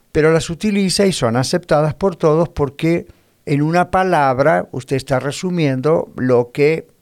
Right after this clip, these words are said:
es el concepto. Así hablamos en, en, en, en muchos, ah,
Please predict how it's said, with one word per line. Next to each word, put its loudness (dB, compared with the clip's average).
es -8
el -6
concepto. -4
Así -2
hablamos 0
en, -2
en, -6
en, -6
en -6
muchos, -6
ah, -8